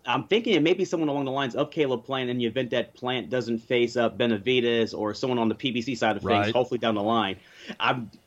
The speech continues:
Speaker 1: interesting with that as well. A lot of these guys on the Matchroom side as well, T J, you may notice as well, a lot of them are fighting in between one sixty and one sixty-eight. Like Andrade for this fight was supposed to try out at one sixty-eight as well, you know,
Speaker 2: Right.
Speaker 1: for the proverbial Canelo sweepstakes. I mean, it's one lottery ticket. That one was won by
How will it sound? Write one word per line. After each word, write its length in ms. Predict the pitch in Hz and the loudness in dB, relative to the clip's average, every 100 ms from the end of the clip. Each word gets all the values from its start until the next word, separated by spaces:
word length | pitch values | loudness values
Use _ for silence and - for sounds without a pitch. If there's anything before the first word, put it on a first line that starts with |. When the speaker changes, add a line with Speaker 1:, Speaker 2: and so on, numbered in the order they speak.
| - - - - - | -20 -20 -12 -12 0
Speaker 1:
interesting 320 | 196 226 208 | 2 2 4
with 120 | 165 | 4
that 140 | 151 135 | 4 2
as 120 | 120 | 2
well. 160 | 135 123 | 2 2
A 20 | |
lot 180 | 123 214 | 2 2
of 60 | 269 | 0
these 100 | - | 0
guys 320 | 196 170 151 | 2 2 -2
on 280 | - 160 156 | -4 -4 -2
the 100 | 120 | 0
Matchroom 420 | 127 135 131 110 | 0 -2 -4 -4
side 220 | 127 117 | -2 -2
as 80 | 107 | -4
well, 120 | 123 | -6
T 140 | 117 | -4
J, 140 | 107 110 | -6 -4
you 120 | 110 | -4
may 160 | 113 123 | -2 0
notice 220 | 117 110 | 0 -2
as 160 | 95 | -4
well, 260 | 98 110 101 | 0 0 2
a 40 | 127 | 2
lot 60 | |
of 80 | 190 | 2
them 100 | 220 | 2
are 60 | 170 | -2
fighting 440 | - 147 147 123 - | 2 0 0 -4 -6
in 160 | 139 | -4
between 580 | 143 - 143 135 113 92 | -2 -4 -6 -4 -4 -4
one 220 | 107 131 | -2 -2
sixty 420 | - 123 110 120 | -2 -6 -6 -4
and 140 | 107 101 | -4 0
one 160 | 117 | 0
sixty-eight. 560 | 110 113 104 101 104 98 | 0 -2 -4 -2 0 2
Like 200 | 98 107 131 | 0 0 0
Andrade 600 | 139 120 143 160 160 143 | 0 4 6 6 4 0
for 80 | |
this 160 | 127 117 | -4 -4
fight 240 | - 120 | -2 0
was 80 | 113 | 0
supposed 160 | 113 104 | -4 -8
to 60 | 98 | -4
try 180 | 120 | 0
out 100 | 110 | 0
at 120 | 104 98 | 0 -4
one 160 | 117 | -6
sixty-eight 360 | 110 117 113 107 | -6 -8 -4 -4
as 120 | 92 | -2
well, 320 | 110 120 98 - | 2 2 2 -2
you 80 | 117 | 0
know, 80 | 104 | 2
Speaker 2:
Right. 100 | 98 | 2
Speaker 1:
for 60 | |
the 200 | 110 98 - _ - - - | 2 -2 -8 _ -20 -20 0
proverbial 380 | 151 143 131 | 6 6 6
Canelo 340 | 117 127 139 123 | 0 2 2 0
sweepstakes. 540 | - 107 - 101 92 | -4 -8 -8 -14 -8
I 60 | 107 | -6
mean, 120 | 110 | -4
it's 120 | 107 | -6
one 180 | 117 143 | -2 0
lottery 320 | 139 147 127 | 4 4 2
ticket. 400 | 117 117 113 - | -2 -6 -6 -6
That 180 | 123 123 | -2 0
one 140 | 123 | -2
was 100 | 120 | -6
won 160 | 110 127 | -6 -4
by 140 | 117 | -4